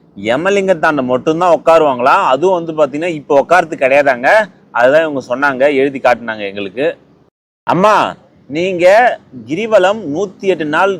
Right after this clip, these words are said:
சுத்தி வர்றதுக்கு காரணம் என்ன? அம்மாவோட பதினைந்து வருட தவமே வந்து பாத்தீங்கன்னா, இவங்க நூத்தி எட்டு நாள் கிரிவலம் சுத்தத்தானாங்க. இவங்க எதுக்கு இத்தனை நாள் வந்து பாத்தீங்கன்னா, கிரிவலம் சுத்தாம இருந்தாங்கன்னு வந்து பாத்தீங்கன்னா,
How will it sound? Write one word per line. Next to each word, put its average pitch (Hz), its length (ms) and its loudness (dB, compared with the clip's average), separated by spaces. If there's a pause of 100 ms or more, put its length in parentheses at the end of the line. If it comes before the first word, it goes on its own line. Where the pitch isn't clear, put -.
(100)
சுத்தி 156 260 -6
வர்றதுக்கு 143 520 2 (140)
காரணம் 185 600 2
என்ன? 123 340 -6 (800)
அம்மாவோட 185 540 4 (280)
பதினைந்து 190 600 -2
வருட 151 320 0
தவமே 160 400 0
வந்து 160 220 -6
பாத்தீங்கன்னா, 143 380 -4
இவங்க 151 160 -6
நூத்தி 147 320 -6
எட்டு 131 120 -8
நாள் 151 280 -2
கிரிவலம் 156 420 0
சுத்தத்தானாங்க. 123 680 -4 (560)
இவங்க 147 180 -4
எதுக்கு 165 340 -4
இத்தனை 156 200 -4
நாள் 156 220 0
வந்து 151 120 -4
பாத்தீங்கன்னா, 143 360 -2
கிரிவலம் 156 400 -4
சுத்தாம 160 400 0
இருந்தாங்கன்னு 143 400 -4
வந்து 120 140 -8
பாத்தீங்கன்னா, 120 420 -2